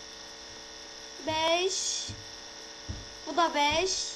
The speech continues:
Bu bir. Ay, bu çok zor. Dört galiba. Sayfa değişti.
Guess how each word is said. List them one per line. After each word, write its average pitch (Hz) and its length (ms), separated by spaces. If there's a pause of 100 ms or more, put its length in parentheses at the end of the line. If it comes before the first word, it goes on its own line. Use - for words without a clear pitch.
(1040)
Bu 311 160
bir. 339 260 (1500)
Ay, 349 640
bu 359 100
çok 370 160
zor. 339 320 (120)
Dört 370 360
galiba. 330 800 (4000)
Sayfa 311 420
değişti. 277 520